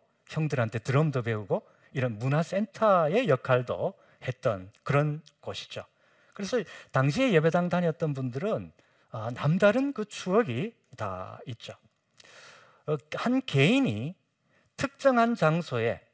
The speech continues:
오래 머물수록 그 장소는 그 개인에게 아주 특별한 의미로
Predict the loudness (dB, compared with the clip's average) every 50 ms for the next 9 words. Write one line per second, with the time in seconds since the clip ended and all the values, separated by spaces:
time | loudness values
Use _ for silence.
0 | _ _ _ _ _ _ _ -8 -6 -4 -4 -4 -2 -2 0 0 0 2 2 2
1 | 2 2 0 0 -2 -4 -4 0 2 2 2 2 _ _ _ _ _ _ _ _
2 | -8 -2 -2 0 2 2 2 2 0 0 0 0 2 2 2 0 -2 _ _ _
3 | _ _ _ _ _ -2 -2 -2 -2 -2 -2 0 2 2 2 2 2 0 0 0
4 | -2 -4 -4 -6 -10 -12 _ _ _ _ _ _ _ -14 -14 -12 -12 -14 -14 _
5 | -12 -10 -10 -10 -2 0 4 6 6 6 6 6 4 2 2 4 4 2